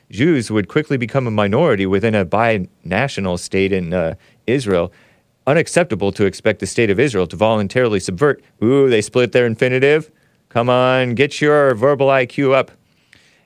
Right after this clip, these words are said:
Its own sovereign existence, but they're okay with <laughs> their replacement in America.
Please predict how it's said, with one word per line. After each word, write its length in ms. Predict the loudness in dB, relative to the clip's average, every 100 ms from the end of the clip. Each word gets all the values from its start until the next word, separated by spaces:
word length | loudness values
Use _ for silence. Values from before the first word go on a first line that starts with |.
| _ -2
Its 180 | 0
own 240 | 2 0 0
sovereign 420 | 0 0 2 0
existence, 640 | -2 -2 -2 -4 -6 -8
but 180 | -8 -4
they're 140 | 0
okay 320 | 0 0 0 2
with 380 | 0 -4 -14 -18 _ _ _
<laughs> 320 | _ _ _
their 220 | 0 0 -2 -4
replacement 580 | -4 2 2 2 0 -2
in 160 | 0
America. 640 | -2 -2 -2 -2 -4 -10